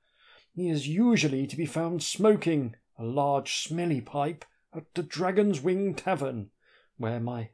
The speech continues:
absent-minded brother Wizard Geronicus will be signalling unceasingly from its chimney with puffs of smoke." The bird then hops over to the message, erases it with its wings and flies away.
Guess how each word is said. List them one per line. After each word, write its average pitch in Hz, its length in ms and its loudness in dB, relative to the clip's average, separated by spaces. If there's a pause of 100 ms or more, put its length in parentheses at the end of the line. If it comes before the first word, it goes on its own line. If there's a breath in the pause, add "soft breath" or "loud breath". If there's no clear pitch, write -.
absent-minded 139 800 0
brother 151 220 0
Wizard 143 280 0
Geronicus 147 640 2
will 156 120 -2
be 170 120 -4
signalling 190 760 4 (260 soft breath)
unceasingly 156 920 0
from 139 200 -4
its - 160 -10
chimney 160 400 2
with 131 200 -4
puffs - 440 -6
of - 100 -12
smoke." 151 560 -6 (880)
The 113 60 -10
bird 120 340 8
then 117 160 4
hops - 640 -6
over 131 500 6
to - 120 -8
the 123 60 -2
message, 156 600 -2
erases 143 460 6
it 127 100 2
with 135 140 -2
its 107 160 -10
wings 127 300 2
and 110 140 -2
flies 127 460 4
away. 110 480 6